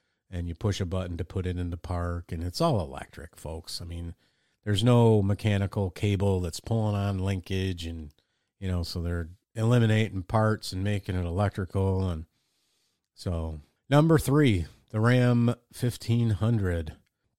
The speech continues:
Coming in at number two, number two, the Chevy Silverado. And this one that's on this picture looks a lot like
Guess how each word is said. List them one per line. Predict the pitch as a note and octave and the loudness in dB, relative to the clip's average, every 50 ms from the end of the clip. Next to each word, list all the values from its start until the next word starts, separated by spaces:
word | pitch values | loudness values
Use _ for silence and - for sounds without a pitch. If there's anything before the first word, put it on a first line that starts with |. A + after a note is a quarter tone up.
| _ _ _ | _ _ _
Coming | - B2+ D#3+ E3+ F3+ F3 | 0 2 4 6 6 6
in | F3 E3+ | 6 6
at | D#3+ D3 - - | 4 4 2 2
number | B2 C#3 C#3+ D3 D3+ D3 C#3+ B2+ | 2 4 4 6 6 6 4 4
two, | - - - - B2+ B2+ B2+ A#2 G#2+ F#2 E2+ D#2+ - _ _ _ _ _ | 2 -2 0 2 4 4 6 4 4 2 -2 -6 -10 _ _ _ _ _
number | G#2+ A#2+ C3+ D3+ E3+ F3 E3+ F3+ E3 | 0 0 2 2 0 0 0 0 0
two, | - - - - F#2+ G2+ G#2+ G#2+ G2+ E2+ - - _ _ _ _ _ _ _ _ _ _ _ _ _ _ _ _ _ _ _ _ _ _ _ _ _ _ _ _ _ _ _ _ _ _ _ _ | -2 -2 -2 0 4 4 6 6 4 4 0 -4 _ _ _ _ _ _ _ _ _ _ _ _ _ _ _ _ _ _ _ _ _ _ _ _ _ _ _ _ _ _ _ _ _ _ _ _
the | F#2+ | -6
Chevy | - - A#2 A2+ A2 A2 | -2 2 2 2 2 2
Silverado. | G2 - A#2+ A2+ G#2 G2+ G2 F#2+ F#2+ F#2+ F#2 F2+ E2 F2 | 2 2 2 2 2 2 2 2 2 2 0 0 -2 -2
And | F#2 A#2 | 0 2
this | D3 F3+ F3 - - | 2 2 0 0 2
one | D3+ C3 B2 B2 A2+ | 2 4 4 4 4
that's | G#2 F#2 - - | 2 2 2 2
on | A2 G#2+ A2 G#2+ | 2 2 4 2
this | G2+ F#2+ - - | 2 0 0 -2
picture | - A2+ G#2+ - - - E2+ D#2+ D#2+ D#2+ | -2 -2 -2 -2 -2 -8 -8 -8 -8 -8
looks | E2 F2 F2+ F2 - - - - - | -8 -6 -6 -8 -8 -8 -10 -8 -8
a | D2+ | -10
lot | D2+ D#2 E2+ F2 D#2+ - | -12 -10 -10 -10 -12 -12
like | G2 F2+ F2+ E2+ E2 E2 | -12 -10 -8 -8 -8 -10